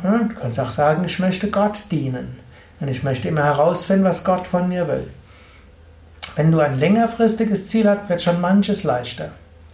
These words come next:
Das zweite ist jetzt, nachdem du einen Sinn hast und übergeordnete Ziele,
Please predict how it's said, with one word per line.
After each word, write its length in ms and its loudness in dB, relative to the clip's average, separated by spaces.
Das 220 -4
zweite 420 2
ist 200 -4
jetzt, 460 -2
nachdem 560 0
du 220 -2
einen 200 -6
Sinn 400 4
hast 440 0
und 140 -10
übergeordnete 880 0
Ziele, 420 2